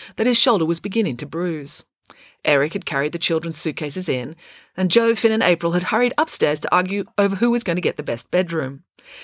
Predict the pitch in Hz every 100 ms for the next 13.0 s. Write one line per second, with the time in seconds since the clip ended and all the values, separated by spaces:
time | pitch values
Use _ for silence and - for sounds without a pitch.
0 | - 254 254 330 381 208 - 180 190 214
1 | - 254 240 233 226 - 196 143 - 208
2 | 226 180 139 - _ _ - - _ 220
3 | 226 269 214 190 185 185 180 190 240 196
4 | 233 269 202 123 120 - 127 131 - 139
5 | 147 143 - 160 160 135 127 - - 185
6 | 151 113 - - - - 220 233 233 302
7 | 302 202 170 254 214 - 208 208 226 226
8 | 226 233 - - 185 156 214 233 196 143
9 | 120 - - - - 170 156 127 151 151
10 | 190 196 151 123 127 147 185 - - 240
11 | 240 269 277 190 165 160 175 185 202 202
12 | 180 - 190 147 156 165 196 170 -